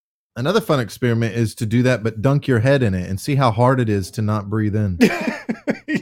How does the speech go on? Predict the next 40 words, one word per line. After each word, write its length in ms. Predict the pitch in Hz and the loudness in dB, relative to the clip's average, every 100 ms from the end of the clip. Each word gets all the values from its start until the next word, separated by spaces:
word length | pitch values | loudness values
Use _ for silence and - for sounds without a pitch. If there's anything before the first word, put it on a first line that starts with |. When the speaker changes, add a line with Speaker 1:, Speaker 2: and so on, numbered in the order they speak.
| - - - | -6 -18 -8
Speaker 2:
Yeah, 120 | - - _ | -6 -6 _
right. 120 | - - _ - | -10 -10 _ -4
Speaker 1:
<clears throat> 100 | 143 - - - _ _ _ _ _ _ _ _ _ | -4 -4 -10 -14 _ _ _ _ _ _ _ _ _
Just, 240 | 190 - - 123 | -12 -12 -12 -8
I'm 120 | 131 143 | -6 -6
serious, 340 | - 220 98 | -6 -6 -6
just 180 | 135 - | -8 -6
for 100 | 151 | -6
a 40 | |
minute. 120 | 143 - _ - | -6 -8 _ -2
Like, 180 | 147 147 | -2 0
when 220 | 135 147 | 0 2
I 100 | 180 | 2
would 160 | 180 | 2
get 180 | 151 107 | 2 2
bad 320 | 113 147 147 | 2 4 2
migraines, 720 | 127 147 156 165 185 226 175 - _ _ _ _ _ | 2 0 0 0 -2 -4 -10 -20 _ _ _ _ _
I 160 | 139 151 | 2 4
would 220 | 147 113 | 2 0
fill 260 | - 147 | 0 2
my 300 | 147 139 127 | 2 2 2
sink 320 | 117 - 196 123 | 0 -2 -2 0
up 180 | 110 | 0
with 180 | 120 104 | -2 -4
cold 320 | - 147 156 | -2 0 0
water 320 | 120 101 107 110 | 0 0 0 0
during 260 | 113 110 | -2 -2
the 80 | 107 | -4
winter, 340 | 107 143 107 92 | -4 -4 -4 -4
and 140 | 92 | -4
the 60 | 95 | -2
water 260 | 123 139 | -2 -2
would 140 | 104 92 | -2 -4
be 100 | 90 | -6
really 400 | 107 156 143 104 | -6 -4 -2 -2
cold. 300 | - 113 98 | 0 0 0
It 20 | |
wouldn't 160 | 175 214 | -2 -2
be 140 | 123 | 0
ice, 400 | 127 175 139 | 2 0 0